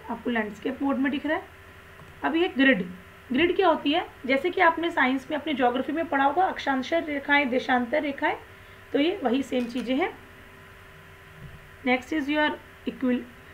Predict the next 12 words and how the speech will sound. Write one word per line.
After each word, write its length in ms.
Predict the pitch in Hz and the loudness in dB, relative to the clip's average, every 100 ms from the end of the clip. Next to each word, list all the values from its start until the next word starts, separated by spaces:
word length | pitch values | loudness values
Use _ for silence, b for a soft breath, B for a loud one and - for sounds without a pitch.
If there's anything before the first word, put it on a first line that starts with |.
| B B - | B B 2
पहली 220 | 254 302 | 4 4
थी 100 | 349 | 2
आपकी 280 | 320 - 330 254 | 2 0 -2 0
azimuthal 580 | 240 277 277 277 311 | 2 2 0 0 -2
grid, 240 | 277 339 403 - - - 233 | 2 2 0 -6 -20 -10 -6
next 240 | 226 - | -6 -4
is 140 | 285 | -2
your 120 | 285 339 | -2 -4
equatorial 640 | - - 247 233 208 208 | -4 -4 0 0 0 -4
grid। 260 | - - - - - - - - - - | -8 -12 -14 -16 -20 -20 -20 -20 -20 -14
ठीक 200 | - 277 | -6 -2
है, 80 | 339 | -2